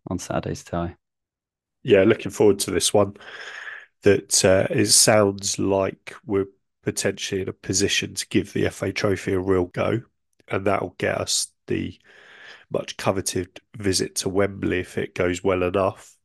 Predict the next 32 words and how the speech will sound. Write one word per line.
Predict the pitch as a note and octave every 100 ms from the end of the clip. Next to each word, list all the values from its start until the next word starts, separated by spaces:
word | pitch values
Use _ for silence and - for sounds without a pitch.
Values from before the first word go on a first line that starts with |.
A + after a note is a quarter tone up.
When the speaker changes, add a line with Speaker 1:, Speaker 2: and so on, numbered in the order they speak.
| _ _ _ _ A2+
Speaker 2:
Obviously, | - -
a | F#2
lot | G2+ G2 - _ -
needs | G#2+ F#2+ F2+ -
to | -
happen, | G2+ F#2 - G2+ G#2
a |
lot | G2+ -
needs | F#2+ F2 -
to |
go | -
right | F#2+ G2 F#2+ -
before | - - F#2+
that | F2+ F#2 -
can | F#2+
happen. | - G2 - G2+ B2 - - - - - - - - - _ -
Uh, | G#2+ G#2+
but | - C#3
yeah, | D#3 G2+
looking | A2 -
forward | - B2 G2
to | -
this | F#2 -
one. | - A2 C3+ - _ _ -
It's, | G#2 - - -
uh, | F#2 F#2+ -
it's | - -
gonna | - G2
be | F2+ F#2+ F2+ - _ _ _ _ _ - - _
another | - G2+ F#2+
away | F2 - F#2
trip. | F2+ - - -